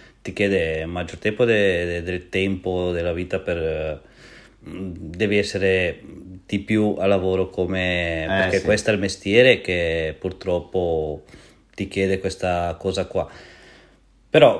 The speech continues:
Speaker 1: eh, direi che, eh, i camerieri in giorno di oggi difficile da trovarli, sì. Soprattutto profession-, con, eh, proprio di mestiere, mm, difficile da trovarli.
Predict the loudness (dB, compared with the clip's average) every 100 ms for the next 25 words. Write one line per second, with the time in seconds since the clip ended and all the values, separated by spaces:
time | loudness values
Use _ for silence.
0 | 0 2 4 6 6 4 2 4 6 4
1 | 2 2 4 4 0 -2 0 2 2 0
2 | 0 4 4 6 4 4 6 6 6 2
3 | 2 0 -6 -6 0 0 2 2 4 4
4 | 2 -2 -2 -4 -6 -16 _ _ _ _
5 | _ _ -4 -2 0 0 2 2 0 -6
6 | -6 -4 -4 -6 -14 -8 -2 0 0 -2
7 | -4 -4 -6 -4 -4 -4 -4 -2 -4 -4
8 | 0 2 2 2 0 -8 _ _ _ _
9 | _ _ -8 -2 0 2 0 -2 -4 -2
10 | 0 0 0 0 0 -2 -4 -10